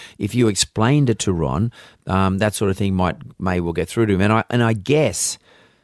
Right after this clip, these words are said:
this is why organisations like Intuit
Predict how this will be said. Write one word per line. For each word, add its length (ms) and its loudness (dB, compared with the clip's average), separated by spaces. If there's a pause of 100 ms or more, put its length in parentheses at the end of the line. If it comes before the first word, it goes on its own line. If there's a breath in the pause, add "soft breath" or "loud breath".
(480 soft breath)
this 220 4
is 80 0
why 440 2
organisations 840 2
like 140 0
Intuit 560 -2